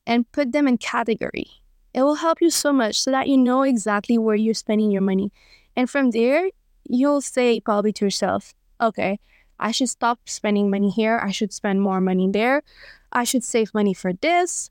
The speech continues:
And even your subscriptions, you know, like, are you really using all your subscriptions? If you're not, just cancel it, you know? So,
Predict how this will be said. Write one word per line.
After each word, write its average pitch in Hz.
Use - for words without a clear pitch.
And 233
even 339
your 320
subscriptions, 208
you 202
know, 208
like, 208
are 226
you 254
really 262
using 240
all 196
your 190
subscriptions? -
If 254
you're 311
not, 247
just 466
cancel 494
it, 208
you 226
know? 269
So, 214